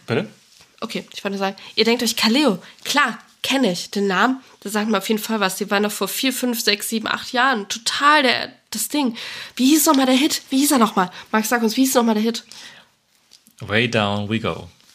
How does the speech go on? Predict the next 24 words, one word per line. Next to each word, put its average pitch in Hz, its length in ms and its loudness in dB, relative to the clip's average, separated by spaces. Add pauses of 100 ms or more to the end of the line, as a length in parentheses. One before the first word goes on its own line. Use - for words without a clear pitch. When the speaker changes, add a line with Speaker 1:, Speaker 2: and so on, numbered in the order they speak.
(460)
Speaker 1:
Ich - 120 0
glaub, 175 160 0
auch 131 120 -2
auf 127 220 -4
dem 123 120 -4
fifa-Soundtrack 110 580 -4
gewesen. 95 420 -8
Das 107 160 -6
klingelt 139 240 -2
bei 120 60 -4
mir 120 140 2
irgendwie 92 180 -6
gerade. 92 260 0
Ich 92 60 -4
sehe 123 100 0
mich 127 100 0
da 120 100 -4
gerade 117 220 -2
im 110 80 -4
fifa-Menü 101 540 -6
rumklicken 101 500 -8
zu - 120 -8
dem 98 100 -8
Song. 110 320 -2